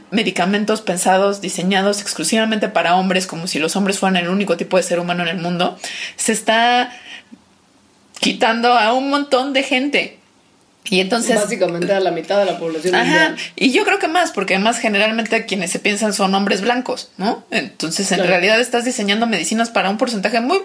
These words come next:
Speaker 1: pequeño de la población, que probablemente no funcionan igual en otras personas.
Speaker 2: Y deja tú que no funcionen igual, sino que le generan mucha incomodidad de repente a las personas para las que no están diseñados.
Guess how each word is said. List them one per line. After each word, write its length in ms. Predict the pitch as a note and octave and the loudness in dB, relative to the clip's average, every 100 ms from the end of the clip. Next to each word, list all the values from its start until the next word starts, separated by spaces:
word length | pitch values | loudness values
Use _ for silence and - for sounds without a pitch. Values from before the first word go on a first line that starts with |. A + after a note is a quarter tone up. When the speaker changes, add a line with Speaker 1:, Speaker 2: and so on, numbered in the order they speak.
| - | -2
Speaker 1:
pequeño 300 | D#4+ C#4 C#4 | -2 2 2
de 20 | |
la 80 | G#3 | 2
población, 400 | D3 C#3+ - - - - - - - - - - - | 0 -2 -2 -4 -8 -20 -20 -20 -20 -20 -20 -12 -2
que 140 | C#4+ D4+ - | -2 -2 -4
probablemente 540 | A#3+ B3+ C#4 C4+ C4 B3+ | 2 4 4 2 0 -2
no 120 | B3 | -2
funcionan 400 | B3 B3 A#3 G3 | -2 0 0 0
igual 340 | D#3+ E3+ E3+ - - | 2 0 0 -8 -8
en 100 | A#3+ | -8
otras 220 | - F#3 | -6 -6
personas. 480 | - - - - - _ _ - - _ _ - - | -6 -4 -6 -10 -20 _ _ -12 -12 _ _ -8 0
Speaker 2:
Y 100 | C4+ | 2
deja 220 | D#4 F4 | 2 0
tú 120 | F4 | 0
que 100 | D4+ | -2
no 120 | C#4+ | -4
funcionen 400 | C4+ C4+ C4+ C4+ | -4 -2 -2 0
igual, 300 | G#3+ F3 F#3+ | 0 0 0
sino 240 | A3 G3 F3 | -4 -4 -2
que 160 | E3 | -2
le 140 | D#3+ D#3 | -4 -6
generan 500 | E3+ F3+ G3 G#3 G3+ | -2 -2 0 -2 -2
mucha 220 | F#3+ G3 A3+ | -4 -2 -4
incomodidad 480 | F#3 D#3+ D#3 E3+ | -4 -4 -2 -2
de 80 | F3+ | -2
repente 420 | F3+ F3 E3+ G3 | -2 -4 -4 0
a 60 | F3+ | -2
las 120 | D#3+ | -2
personas 400 | - D#3+ F3+ G3 | -10 -6 -2 -2
para 160 | G3+ E3+ | -2 -2
las 160 | D#3+ | -4
que 100 | D3+ E3 | -6 -6
no 80 | |
están 200 | F3 G3+ | -4 -2
diseñados. 580 | F#3 F3 D#3 F3 E3 - | -4 -4 -2 -2 -2 -8